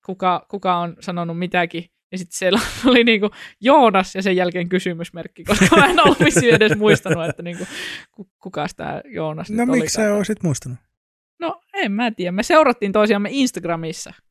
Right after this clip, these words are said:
Speaker 1: silloin jo.
Speaker 2: Seurasit sä muakin vai?
Speaker 1: Mun mielestä joo.
Speaker 2: Joo.
Speaker 1: Kun mä
Speaker 2: Mä muistan vaan, että mä olin sun neljäs vai viides seuraaja.
Speaker 1: On se kova.
Speaker 2: Äh,
Speaker 1: On se kova äijä.
Speaker 2: kyllä.
Speaker 1: Mikä on meidän viikon negatiivinen?
Speaker 2: Vittu, nyt on muuten paha
Speaker 1: Nyt
Speaker 2: taas.
Speaker 1: on vaikea.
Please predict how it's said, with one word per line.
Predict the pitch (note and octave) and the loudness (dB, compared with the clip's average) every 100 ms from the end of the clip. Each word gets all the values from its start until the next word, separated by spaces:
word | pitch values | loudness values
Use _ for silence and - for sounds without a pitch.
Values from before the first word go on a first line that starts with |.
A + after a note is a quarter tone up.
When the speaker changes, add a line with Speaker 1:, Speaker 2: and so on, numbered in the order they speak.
| _ _ _ _ - | _ _ _ _ -10
Speaker 1:
silloin | F3+ E3+ D#3+ | -6 -6 -6
jo. | E3+ E3 | -6 -6
Speaker 2:
Seurasit | - D#3 C3+ | 0 0 0
sä | - | -4
muakin | C#3 D3+ G#2 E2+ | -2 -2 -4 -10
vai? | - _ - | -20 _ -2
Speaker 1:
Mun | E4+ | 0
mielestä | F#3 F3 F3+ F#3+ | 0 -2 -4 -4
joo. | F3+ D#3+ - _ _ _ _ _ _ | -2 -4 -10 _ _ _ _ _ _
Speaker 2:
Joo. | D#3 C3+ - | -8 -8 -8
Speaker 1:
Kun | F#3+ | -6
mä | F3+ | 0
Speaker 2:
Mä | F3+ | 4
muistan | G3 D#3+ D#3+ | 4 2 0
vaan, | D#3+ | 0
että | D#3+ | 2
mä | |
olin | D3+ D3 | 0 2
sun | D3 D3 | 0 2
neljäs | D#3 D3 C3+ - | 2 2 0 -2
vai | A#2+ A2+ | -6 -4
viides | A#2+ A2+ G#2+ - - _ | -4 -4 -6 -8 -12 _
seuraaja. | B2+ A#2+ B2 A#2 D#3 _ | -8 -6 -6 -10 -14 _
Speaker 1:
On | D#4+ | -2
se | A3+ | 0
kova. | F#3+ F3+ E3 E3 _ - | 0 -2 -2 -8 _ -8
Speaker 2:
Äh, | C3+ F#3 | -6 -2
Speaker 1:
On | |
se | A3 | -4
kova | F#3+ F3+ E3+ D#3 | -4 -6 -6 -6
äijä. | E3 C#3+ | -4 -2
Speaker 2:
kyllä. | C3 B2 _ _ _ _ _ _ _ _ _ _ _ _ _ _ _ _ - | -4 -10 _ _ _ _ _ _ _ _ _ _ _ _ _ _ _ _ -10
Speaker 1:
Mikä | C4 | 0
on | B3 | 2
meidän | G#3 G3+ | 2 2
viikon | A3+ G3+ F#3+ | 0 0 0
negatiivinen? | G3+ F3 D#3 C#3 C3 A#2 F2+ _ _ _ _ _ _ _ _ _ - | 0 -2 -4 -8 -12 -14 -18 _ _ _ _ _ _ _ _ _ -8
Speaker 2:
Vittu, | B2+ C#3+ | -2 0
nyt | C#3 | 2
on | C#3+ | 0
muuten | G#2+ F#2 G2 | 0 -6 -10
paha | A2 - | -10 0
Speaker 1:
Nyt | G#3 A#3+ | 2 2
Speaker 2:
taas. | - | 2
Speaker 1:
on | F3 | -2
vaikea. | D#3 D3 D3 A2+ | -2 -6 -8 -12